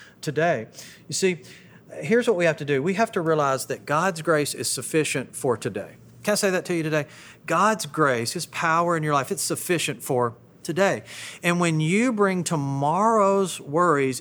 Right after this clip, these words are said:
into today, like, "I don't know if we're gonna have a job in six months," or, "I, I don't know if people are gonna come, come back to church in three months," or, "I, I don't know if in the next couple of weeks somebody's gonna get," when you start bringing those problems into today,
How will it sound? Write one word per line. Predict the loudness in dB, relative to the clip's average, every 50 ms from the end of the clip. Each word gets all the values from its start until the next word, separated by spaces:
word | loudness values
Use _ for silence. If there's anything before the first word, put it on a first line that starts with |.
| -8 -4
into | -2 0 2 2 2 0 0 0 0 2 2 2
today, | 0 0 -2 -2 0 0 -2 0 -2 -4 -4 -4 -6 -8 -10 -14 -20 -20 -20 -20 -20 -20 -12 -4
like, | 0 0 0 0 -2 -6 -18 -20 -20 -20 -20 -20 -12 -4 0
"I | 2
don't | 4 4
know | 4
if | 2
we're | 2 0
gonna | 0 2 2
have | 2 0
a |
job | 2 2 2 2 2 2
in | 0
six | -2 -2 -4 -4 -4
months," | -4 -2 -2 0 -2 -2 -4 -4 -6
or, | -4 -2 0
"I, | 0 -2 -2 -6 -16 -10 -2 0
I | 2
don't | 2 4
know | 2
if | 2 2
people | 0 0 0
are |
gonna | 0 0 0
come, | 0 -2 -4 -2
come | -2 -2 0 2
back | 2 2 2 0
to | -2
church | -4 0 2 2 2 2 -2
in | -4
three | -2 0 0 0
months," | 2 2 2 2 2 2 0 0
or, | -2 -2
"I, | -2 -2 -6 -10 -2 2
I | 4 4
don't | 4 4 4
know | 4 4 6 4
if | 4 2
in | 0
the | 0
next | 0 0 0 0
couple | 0 -2 0 2
of | 2
weeks | 0 0 0
somebody's | 0 -2 0 0 0 0
gonna | 0 -2 -2 -2
get," | -4 -4 -2
when | -2 0
you | 0 0 2
start | 2 2 2 2 2
bringing | 0 -2 -2 -2 -2 -2 -4 -4 -2
those | 0 2 4 4 2 2 0
problems | -4 -4 -2 0 2 2 2 0 0 -2 -4 -2 -4
into | -4 -4 -6 -8
today, | -8 -10 -10 -6 -4 0 0 2 2 2 2 0